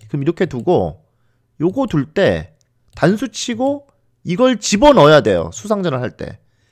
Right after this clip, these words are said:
그 다음에 늘어야 되는데 이건 한 수가 늘어버렸습니다. 그쵸?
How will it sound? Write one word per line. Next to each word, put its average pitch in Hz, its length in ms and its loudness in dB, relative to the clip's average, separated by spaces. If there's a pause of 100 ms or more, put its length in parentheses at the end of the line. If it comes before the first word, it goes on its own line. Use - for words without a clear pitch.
(120)
그 - 100 -8
다음에 240 240 6
늘어야 202 240 6
되는데 185 260 2
이건 165 140 -4
한 208 140 -6
수가 196 160 -2
늘어버렸습니다. - 800 -8 (800)
그쵸? - 280 -8